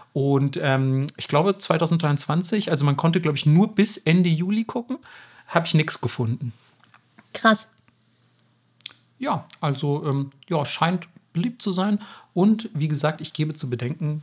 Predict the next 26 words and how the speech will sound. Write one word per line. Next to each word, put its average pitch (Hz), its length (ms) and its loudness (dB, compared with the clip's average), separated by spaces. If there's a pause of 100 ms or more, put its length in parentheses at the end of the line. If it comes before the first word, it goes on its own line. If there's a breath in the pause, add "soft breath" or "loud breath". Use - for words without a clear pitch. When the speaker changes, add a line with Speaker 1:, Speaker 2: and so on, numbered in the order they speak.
(160)
Speaker 1:
nicht 143 260 -6
nur 139 80 -2
das 123 180 -6
älteste 135 440 -6
Hotel 123 260 -6
Japans, 143 540 -4
sondern 117 360 -4
das 113 160 -4
älteste 139 600 -4 (260 soft breath)
der 113 160 -6
Welt. 120 360 -10 (920)
Speaker 2:
Wow. 180 100 -10 (640)
Wir 196 140 -2
haben 208 160 2
heute 220 180 -4
viele 262 440 0
Rekorde 247 400 -4
und 185 120 -4
so 180 120 -6
gehört. 180 300 -6 (240 loud breath)
Speaker 1:
Richtig, 180 340 -2
ich 156 140 0
hab 185 140 0
viele, 208 640 0
ähm, 180 480 0
äh, 180 140 -2